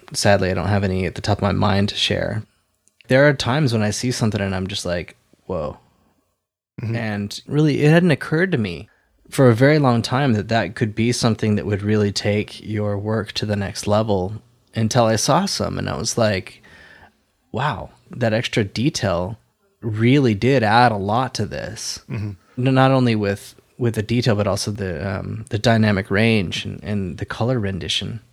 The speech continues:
Speaker 1: It's like everything's perfect.
Speaker 2: Well, and so that's a good example of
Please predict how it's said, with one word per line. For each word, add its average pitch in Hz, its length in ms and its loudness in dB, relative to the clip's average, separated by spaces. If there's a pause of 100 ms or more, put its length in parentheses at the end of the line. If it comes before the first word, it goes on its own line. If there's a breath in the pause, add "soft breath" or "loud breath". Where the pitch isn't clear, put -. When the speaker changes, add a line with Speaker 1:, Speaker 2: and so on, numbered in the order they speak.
(200 soft breath)
Speaker 1:
It's - 100 -6
like 123 260 2 (440)
everything's 113 420 6
perfect. - 560 -6 (360 loud breath)
Speaker 2:
Well, 196 140 2
and 185 200 -2
so - 240 0
that's 175 220 0
a 151 40 0
good 120 260 -2
example 110 440 -4
of 98 240 -8